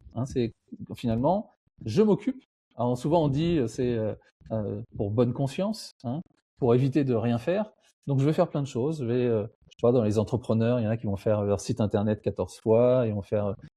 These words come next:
des, des cartes de visite, tout ça, mais, mais ils vont jamais voir des clients. Euh, parce que, bah, euh, peut-être que le rejet, euh, leur fait peur. Euh, donc, du coup, eh bien, le système nerveux, à ce moment-là, eh ben, euh, nous propose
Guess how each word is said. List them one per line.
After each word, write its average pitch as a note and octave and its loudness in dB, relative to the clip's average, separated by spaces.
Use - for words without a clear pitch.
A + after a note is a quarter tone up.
des, G#2 0
des G2+ -4
cartes G#2 0
de F#2 -2
visite, C3 2
tout A#2 -4
ça, C#3 -2
mais, A#2+ 0
mais G#2+ 0
ils G2+ 2
vont A2+ 2
jamais B2 4
voir B2 4
des B2 0
clients. D#3+ -4
Euh, G#2 0
parce G#2 -8
que, C#3 2
bah, A#2+ 6
euh, G2 0
peut-être A#2+ -4
que A#2+ 0
le G#2+ 4
rejet, A#2+ 4
euh, A2+ 0
leur G#2+ -2
fait E3+ -2
peur. G#2+ -2
Euh, G#2 0
donc, A2+ -2
du A2 -2
coup, G3+ 0
eh D3+ -2
bien, C3 2
le B2 2
système C3+ 0
nerveux, A#2 0
à G#2 -6
ce - -10
moment-là, G2 2
eh G2+ -4
ben, A2+ -2
euh, F#2 -10
nous D3+ 2
propose E3 0